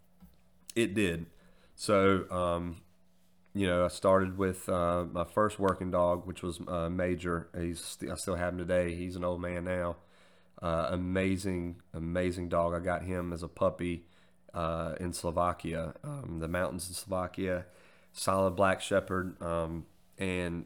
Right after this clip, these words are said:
a hell of a working dog. And, uh,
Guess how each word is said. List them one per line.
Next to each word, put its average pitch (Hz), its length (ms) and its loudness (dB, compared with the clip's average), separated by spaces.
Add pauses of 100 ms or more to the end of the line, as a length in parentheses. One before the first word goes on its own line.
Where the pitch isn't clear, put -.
a 90 200 0
hell 98 240 2
of 92 80 -2
a 92 60 -2
working 85 320 -4
dog. 82 280 0 (920)
And, 98 380 2
uh, 87 360 2